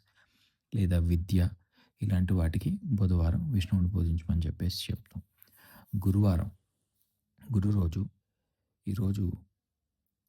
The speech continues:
ఎక్స్‌పాన్షన్‌కి సంబంధించి, లక్‌కి సంబంధించి, డివైన్ గైడెన్స్‌కి సంబంధించి, అంటే ఏ సమస్యలకు పనిచేస్తుందంటే, వివాహ, వివాహ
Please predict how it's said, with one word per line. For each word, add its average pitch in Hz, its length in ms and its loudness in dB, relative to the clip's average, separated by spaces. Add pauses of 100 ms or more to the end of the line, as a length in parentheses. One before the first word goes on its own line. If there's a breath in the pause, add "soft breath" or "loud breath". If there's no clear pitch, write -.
(460)
ఎక్స్‌పాన్షన్‌కి 101 840 2
సంబంధించి, 87 640 2 (400)
లక్‌కి 101 420 0
సంబంధించి, 87 640 2 (520)
డివైన్ 101 380 4
గైడెన్స్‌కి 82 440 0
సంబంధించి, - 640 -2 (520 soft breath)
అంటే - 200 -8 (160)
ఏ 87 160 4
సమస్యలకు 101 600 6
పనిచేస్తుందంటే, 87 800 2
వివాహ, 95 380 2 (280)
వివాహ 90 400 2